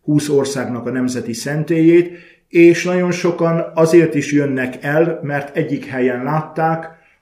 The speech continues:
a térképet, elhatározták, hogy minden évben egy-egy kegyhelyet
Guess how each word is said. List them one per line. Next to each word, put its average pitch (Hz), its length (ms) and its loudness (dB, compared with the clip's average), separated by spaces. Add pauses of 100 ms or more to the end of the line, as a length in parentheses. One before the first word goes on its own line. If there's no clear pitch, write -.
(120)
a 123 420 -2
térképet, 160 840 -2
elhatározták, 127 1000 -6
hogy 156 260 -2
minden 127 360 -6
évben 131 380 -4
egy-egy 123 360 -4
kegyhelyet 131 720 -6